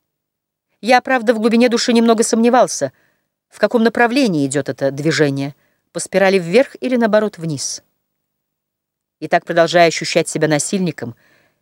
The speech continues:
я выманил мужчину из универмага, заплатил за номер в ближайшей гостинице,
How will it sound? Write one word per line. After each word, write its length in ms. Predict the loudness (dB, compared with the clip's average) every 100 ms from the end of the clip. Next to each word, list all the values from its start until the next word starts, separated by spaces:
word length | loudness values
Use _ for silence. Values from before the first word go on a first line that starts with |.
| _
я 200 | 0 2
выманил 320 | 4 2 2
мужчину 440 | 2 2 0 2 4
из 160 | 2
универмага, 540 | 0 2 2 2 0 0
заплатил 460 | 0 0 0 0
за 140 | 2 2
номер 280 | 2 0 0
в 40 |
ближайшей 480 | -2 2 0 0 -4
гостинице, 640 | -4 -4 -6 -6 -6 -12